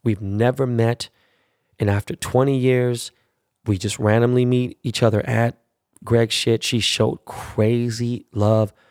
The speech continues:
real cool to connect to her, you know, to, just to connect with her organically was dope, and show love and respect to each other. Yo, Vashti,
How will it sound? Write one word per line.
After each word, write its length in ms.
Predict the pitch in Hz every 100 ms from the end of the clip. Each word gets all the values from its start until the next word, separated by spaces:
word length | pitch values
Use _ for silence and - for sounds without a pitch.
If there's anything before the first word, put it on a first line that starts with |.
| _ _ -
real 200 | 110 110
cool 320 | - - 113
to 100 | 107
connect 360 | - 113 110 -
to 100 | 104
her, 100 | 104 -
you 60 |
know, 200 | 104 - -
to, 120 | - -
just 160 | 151 -
to 60 |
connect 360 | - 135 120 -
with 140 | 120
her 120 | 120
organically 880 | 113 120 117 - 117 110 - 120 113 - - -
was 200 | - 127
dope, 420 | - 110 113 110 - - -
and 160 | 147
show 240 | - - 107
love 400 | 101 110 113 113
and 100 | 127
respect 420 | - - 113 -
to 80 | 120
each 160 | -
other. 180 | 113 110
Yo, 140 | 120 120 _ _ -
Vashti, 560 | 110 117 - 120 113